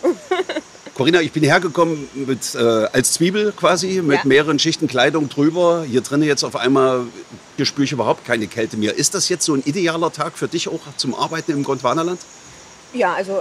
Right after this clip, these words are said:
Speaker 1: ähm, vom Prinzip her, wir sind hier nicht anders gewohnt. Also, ähm, ich werde auch immer ziemlich komisch angeguckt, oder wir alle, wenn wir so mit kurzen Hosen rumlaufen,
Speaker 2: Ja.
Speaker 1: auch im Winter. Ist eigentlich wirklich schön.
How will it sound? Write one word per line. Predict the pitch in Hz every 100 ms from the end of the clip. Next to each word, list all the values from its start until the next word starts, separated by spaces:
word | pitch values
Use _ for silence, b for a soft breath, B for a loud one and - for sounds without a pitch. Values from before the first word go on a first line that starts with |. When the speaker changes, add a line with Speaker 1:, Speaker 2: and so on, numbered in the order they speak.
| -
Speaker 1:
ähm, | 202
vom | 226 214
Prinzip | 202 - 240
her, | 220
wir | 202
sind | 226 -
hier | 220
nicht | 196 185
anders | 190 180 175
gewohnt. | 156 185 370 - -
Also, | 202 202 190 185
ähm, | 175 185 180 180 196
ich | 214
werde | 208
auch | 214
immer | 220 208
ziemlich | 233 208
komisch | - 226 -
angeguckt, | 202 233 254 240 -
oder | 190 180
wir | 165 -
alle, | 202 214
wenn | 196 214
wir | 185
so | 202
mit | 208 -
kurzen | 226 - 208
Hosen | 208 254 254 240 226 254
rumlaufen, | 269 233 240 277 294 247
Speaker 2:
Ja. | 226
Speaker 1:
auch |
im | 226
Winter. | 196 233 285 B B B B - - -
Ist | -
eigentlich | - 262 - - -
wirklich | 214 262
schön. | - 254